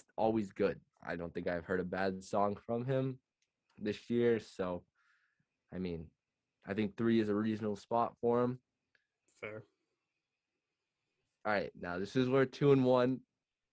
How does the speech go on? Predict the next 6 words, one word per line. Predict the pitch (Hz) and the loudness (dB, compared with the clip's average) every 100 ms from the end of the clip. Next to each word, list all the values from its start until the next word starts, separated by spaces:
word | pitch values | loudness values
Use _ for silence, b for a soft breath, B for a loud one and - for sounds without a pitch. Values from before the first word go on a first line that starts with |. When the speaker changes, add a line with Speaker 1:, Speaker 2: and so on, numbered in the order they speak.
| _ _ _ _ _ _ _ _ | _ _ _ _ _ _ _ _
Speaker 1:
can | 104 | -8
get, | 104 98 82 - | -2 0 -2 -2
go | 120 123 | 2 4
either | 139 143 135 | 4 6 6
way. | 131 95 85 - _ - | 4 2 -2 -20 _ -2
But | 117 110 | 0 0